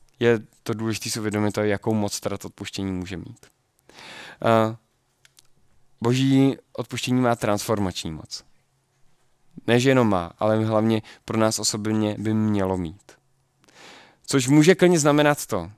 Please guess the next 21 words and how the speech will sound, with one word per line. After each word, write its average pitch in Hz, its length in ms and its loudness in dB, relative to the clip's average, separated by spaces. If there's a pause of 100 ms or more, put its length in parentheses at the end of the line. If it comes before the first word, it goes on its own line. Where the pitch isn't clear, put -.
(240)
že 113 220 0
pokud 113 380 -6
teď 127 200 -2
v - 100 -10
ten 135 200 2
moment, 135 580 0
eh, 127 40 2 (400)
půjdeme 120 340 -2
tady 117 200 0
vedle 113 260 0
do 117 140 -2
Lidlu 113 420 -2 (380)
a - 60 -6
potkáme 127 380 2
se, 123 220 0 (260)
eh, 120 240 6
s 113 100 -4
velmi, 127 560 2
eh, - 60 -18 (300)
nabroušenou 127 720 4
prodavačkou, 110 680 0